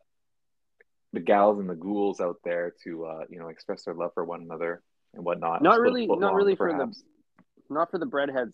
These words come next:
Speaker 2: though. All the breadheads that listen to this, I'm assuming you're notoriously single. I'm assuming, like, Valentine's Day for the breadheads, that they just, like,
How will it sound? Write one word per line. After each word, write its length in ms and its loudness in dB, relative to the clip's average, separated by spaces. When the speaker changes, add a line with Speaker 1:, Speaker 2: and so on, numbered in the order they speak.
Speaker 2:
though. 260 -4
All 220 -2
the 80 -4
breadheads 480 -4
that 120 -4
listen 280 -6
to 80 -8
this, 180 -6
I'm 140 -4
assuming 340 0
you're 100 0
notoriously 640 -4
single. 560 -4
I'm 60 -16
assuming, 380 -10
like, 200 -2
Valentine's 500 4
Day 220 -2
for 120 -4
the 80 -4
breadheads, 400 -2
that 120 -14
they 80 -4
just, 180 -10
like, 200 -4